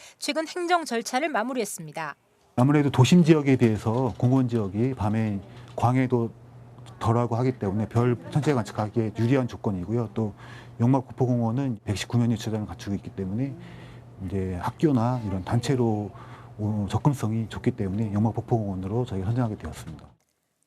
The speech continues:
Speaker 1: 천문과학관은 지상 삼 층으로 건립됩니다. 태양과 별 등을 직접 볼 수 있는 천체 관측실과 둥근 돔 형태의 천체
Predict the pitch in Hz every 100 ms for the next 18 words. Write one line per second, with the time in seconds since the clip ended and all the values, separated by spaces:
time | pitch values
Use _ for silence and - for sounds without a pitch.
0 | _ - 370 370 330 302 302 285 311 339
1 | 262 - 339 339 - 370 - 349 320 359
2 | 294 302 240 190 151 175 160 - _ _
3 | _ _ - 349 330 330 359 - 302 285
4 | 285 320 262 - - 302 294 262 262 285
5 | 277 285 320 240 202 349 320 359 349 247
6 | 214 - - 302 285 254 135 - _ _
7 | - - - 285 359 330 330 302 302 277
8 | 262 262 294 254 214 339 320 -